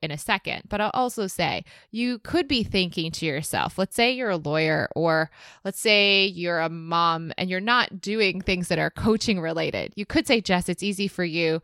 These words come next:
to spend all this time focusing on alignment over effort because literally you resonating with the person that you're speaking to right now is ultimately most important to your career." But I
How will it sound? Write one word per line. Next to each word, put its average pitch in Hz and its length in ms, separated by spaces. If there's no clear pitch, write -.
to 180 100
spend 190 240
all 175 80
this 165 160
time 165 240
focusing 165 600
on 160 140
alignment 165 560
over 156 540
effort 180 420
because 165 600
literally 185 640
you 180 240
resonating 170 580
with 160 200
the 151 60
person 175 560
that - 120
you're 156 100
speaking 302 460
to 226 200
right 190 200
now 170 260
is 185 240
ultimately 196 500
most 170 280
important 170 420
to - 120
your 151 100
career." 220 480
But 247 100
I 269 120